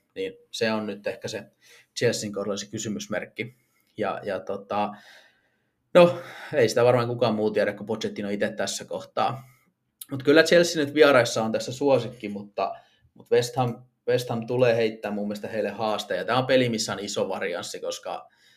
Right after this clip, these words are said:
West Hamin kohdalla on tapahtunut muutoksia ja on ollut kaikkea negatiivista juttua. Chelsea nyt, jos joku on niin kuin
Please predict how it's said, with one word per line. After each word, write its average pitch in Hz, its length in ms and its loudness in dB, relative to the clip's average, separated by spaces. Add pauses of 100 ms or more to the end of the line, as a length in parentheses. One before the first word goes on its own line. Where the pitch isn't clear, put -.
(340)
West 113 280 -2
Hamin 113 220 -4
kohdalla 110 360 0
on 104 80 -2
tapahtunut 107 500 -10
muutoksia 104 640 -6
ja 95 100 -6
on 101 120 -8
ollut 98 240 -6
kaikkea 101 340 -6
negatiivista 98 520 -8
juttua. 101 380 -8
Chelsea 107 420 -4
nyt, 101 200 -10
jos 98 140 -8
joku 107 320 -4
on 98 120 -6
niin 95 180 -8
kuin 92 200 -8